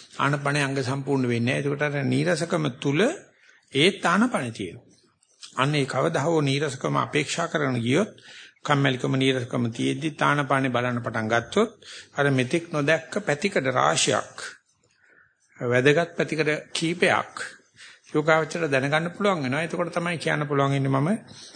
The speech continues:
අ, ආනාපාන සතිය වඩනවා කියලා. නැත්තම් එන එන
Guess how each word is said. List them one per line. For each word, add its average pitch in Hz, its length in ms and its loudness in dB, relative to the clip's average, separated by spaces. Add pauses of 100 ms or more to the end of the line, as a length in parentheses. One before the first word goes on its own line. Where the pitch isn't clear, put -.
(140)
අ, 135 100 -2 (520)
ආනාපාන 156 480 4
සතිය 127 280 -2
වඩනවා 113 360 -2
කියලා. 110 220 -6
නැත්තම් 127 340 0
එන 127 160 0
එන 135 160 0